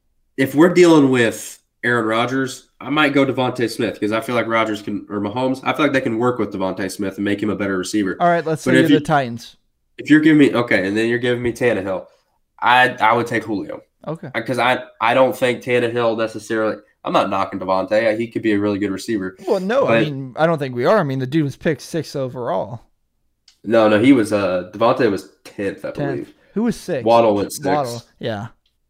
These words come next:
Speaker 1: Jamar went fifth. I would think about it more with Waddle and, and
Speaker 2: Well, I
Speaker 1: Chase,
Speaker 2: meant to
Speaker 1: honestly.
Speaker 2: ask Waddle, and that's, I meant to ask the dude that got drafted to the Dolphins, which is Waddle.
Speaker 1: Yeah. Um, Waddle I would consider a little more, but I'd still probably take Julio.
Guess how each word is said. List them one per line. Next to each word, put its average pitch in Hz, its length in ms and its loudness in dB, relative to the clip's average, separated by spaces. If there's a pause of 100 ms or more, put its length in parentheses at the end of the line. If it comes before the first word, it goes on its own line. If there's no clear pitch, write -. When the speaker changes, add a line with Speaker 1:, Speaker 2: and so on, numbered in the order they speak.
(180)
Speaker 1:
Jamar 107 300 4
went 101 160 -2
fifth. - 520 -10 (460)
I 202 180 4
would 214 180 0
think 190 180 2
about 131 240 4
it 104 240 -2
more 120 300 -2
with 101 140 -6
Waddle 101 400 -4
and, 98 200 -10 (160)
and 101 240 -6
Speaker 2:
Well, 170 120 0
I - 120 2
Speaker 1:
Chase, 165 80 -2
Speaker 2:
meant 220 180 -2
to - 20 -4
Speaker 1:
honestly. 147 360 -2
Speaker 2:
ask - 60 -16
Waddle, 110 380 -6
and 123 100 -10
that's, 127 380 -12
I 165 80 -2
meant 185 180 -2
to 170 80 -2
ask 151 180 -2
the 143 60 -6
dude 135 180 -4
that 123 100 -4
got 117 180 -6
drafted 123 400 -8
to 123 80 -8
the 139 100 -16
Dolphins, 107 480 -14
which 120 180 -12
is 113 120 -12
Waddle. 95 400 -16 (180)
Speaker 1:
Yeah. - 320 -6 (300)
Um, 113 340 4
Waddle 190 400 4
I 175 100 6
would 151 140 2
consider 123 380 -2
a 110 40 0
little 110 300 0
more, 107 220 -2
but 107 100 -4
I'd 98 200 -4
still 104 200 -8
probably 98 260 -4
take 92 220 -6
Julio. 87 460 -10